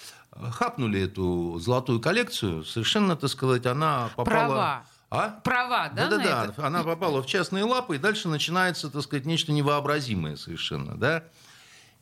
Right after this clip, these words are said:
Speaker 1: И я вот считаю, что по-хорошему, значит, нашему государству нужно было бы детально разобраться с трагедией Ленфильма, вот буквально что, как, почему, почему, так сказать, попали,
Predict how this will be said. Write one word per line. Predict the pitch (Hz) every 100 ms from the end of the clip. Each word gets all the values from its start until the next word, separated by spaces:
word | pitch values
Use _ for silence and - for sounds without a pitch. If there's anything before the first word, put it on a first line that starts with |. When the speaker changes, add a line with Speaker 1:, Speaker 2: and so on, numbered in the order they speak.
| _
Speaker 1:
И | 107 107
я | 139 220
вот | 226 -
считаю, | 175 165 139 95 90
что | 104
по-хорошему, | 117 - 165 220 233 156 107 85 87
значит, | 98 95 98 113
нашему | 160 160 143
государству | 135 131 135 104 87 - - 92 - _ - - - _ 127
нужно | 196 175 151
было | 180 180
бы | 135
детально | 127 147 208 175 139
разобраться | 131 147 147 147 120 - 82 80
с | - -
трагедией | 113 113 110 87 87
Ленфильма, | 98 120 214 208 135 76 - _ - - - 107
вот | 101
буквально | 117 190 170 110
что, | - 226 226
как, | 214 - 160 180 -
почему, | - - 135 160 165
почему, | 147 117 160 180
так | 127
сказать, | - 110 104
попали, | - 131 208 185 160